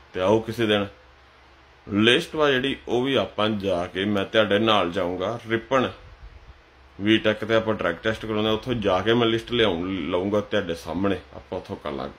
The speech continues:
ਨੰਬਰ ਲਿਖੇ ਹੁੰਦੇ ਡਰਾਈਵਰਾਂ ਦੇ, ਉੱਥੇ ਗੱਲਾਂ ਕਰਨੀਆਂ ਸ਼ੁਰੂ ਕਰ ਦਾਂਗੇ,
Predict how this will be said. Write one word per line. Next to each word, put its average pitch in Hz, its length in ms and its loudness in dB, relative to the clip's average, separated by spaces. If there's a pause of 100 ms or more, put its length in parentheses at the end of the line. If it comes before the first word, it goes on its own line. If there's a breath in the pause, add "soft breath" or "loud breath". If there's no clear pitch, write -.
(120)
ਨੰਬਰ 101 320 2
ਲਿਖੇ 95 200 -2
ਹੁੰਦੇ 117 240 4
ਡਰਾਈਵਰਾਂ 98 340 0
ਦੇ, 87 100 -6
ਉੱਥੇ 92 220 -16
ਗੱਲਾਂ 76 200 -8
ਕਰਨੀਆਂ 80 300 -10
ਸ਼ੁਰੂ 90 200 -6
ਕਰ 123 140 0
ਦਾਂਗੇ, 113 240 -4